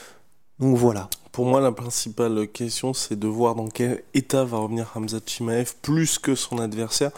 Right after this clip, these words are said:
Speaker 2: Là, je pense vraiment que c'est un combat de retour pour lui, tout simplement. Là,
Speaker 1: Ouais.
Speaker 2: Li Jingliang est juste là parce que il est classé chez les welterweight. Il sort d'une victoire face à, euh, Ponzinibbio. Et donc, ça va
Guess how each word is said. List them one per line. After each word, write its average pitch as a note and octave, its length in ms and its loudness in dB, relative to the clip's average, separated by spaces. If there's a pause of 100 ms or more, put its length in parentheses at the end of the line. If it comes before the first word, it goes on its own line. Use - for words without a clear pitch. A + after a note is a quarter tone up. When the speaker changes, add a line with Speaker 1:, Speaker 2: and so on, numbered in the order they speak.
(380)
Speaker 2:
Là, A#2+ 60 0
je A#2 100 -2
pense A2 220 -2
vraiment A2+ 260 -2
que - 80 -2
c'est - 100 -4
un G2+ 60 -10
combat G#2+ 240 -6
de G2+ 60 -2
retour G#2 340 -6
pour G#2+ 220 -8
lui, G2+ 100 -6
tout - 160 -12
simplement. G#2 480 -2
Là, A2 140 0
Speaker 1:
Ouais. A#2+ 80 0
Speaker 2:
Li G2+ 80 -4
Jingliang A2 360 -2
est G#2+ 140 -4
juste G#2+ 260 -10
là A2 140 -8 (100)
parce - 240 -6
que - 140 -8 (480)
il C#3 120 2
est B2+ 100 4
classé A#2 420 -2 (300)
chez - 220 -4
les A2+ 60 4
welterweight. A2+ 640 0
Il - 40 -6
sort A2 180 -6
d'une A2 160 -6
victoire G2+ 400 -8
face - 320 -4
à, F#2+ 160 -10
euh, F2+ 300 -12 (100)
Ponzinibbio. A2 720 -2 (400)
Et G#2 40 -2
donc, A#2+ 160 4
ça A#2 120 2
va G#2 140 -2